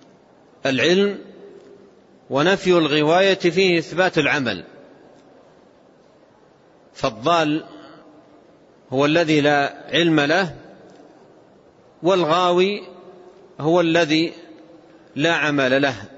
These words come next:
إلا الأعمال المنحرفة الزائغة. وقال عليه الصلاة والسلام في بيان مكانة الخلفاء الراشدين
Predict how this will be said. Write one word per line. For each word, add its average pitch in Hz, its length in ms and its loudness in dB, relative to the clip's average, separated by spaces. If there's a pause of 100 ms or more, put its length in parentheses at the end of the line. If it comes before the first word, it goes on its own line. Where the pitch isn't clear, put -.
(120)
إلا 165 200 0
الأعمال 147 480 0
المنحرفة 131 840 -2
الزائغة. 117 680 -2 (4000)
وقال 190 400 0
عليه 190 380 2
الصلاة 170 460 0
والسلام 160 560 2
في 135 360 0 (1120)
بيان 156 520 0
مكانة 175 520 0
الخلفاء 165 680 2
الراشدين 160 760 0